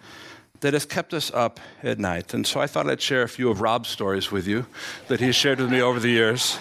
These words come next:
Now, so I, I know this may be hard for some of you to believe,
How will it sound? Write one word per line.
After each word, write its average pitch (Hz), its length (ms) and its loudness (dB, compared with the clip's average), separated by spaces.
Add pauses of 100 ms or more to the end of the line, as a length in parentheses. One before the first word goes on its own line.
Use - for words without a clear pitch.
(2500)
Now, 139 240 2
so 220 220 6
I, 226 400 6
I 247 40 6
know 254 160 6
this 247 220 -2
may 226 160 6
be 208 120 2
hard 208 320 4
for 202 140 -2
some 214 300 2
of 196 40 0
you 196 180 2
to 180 120 -2
believe, 202 680 4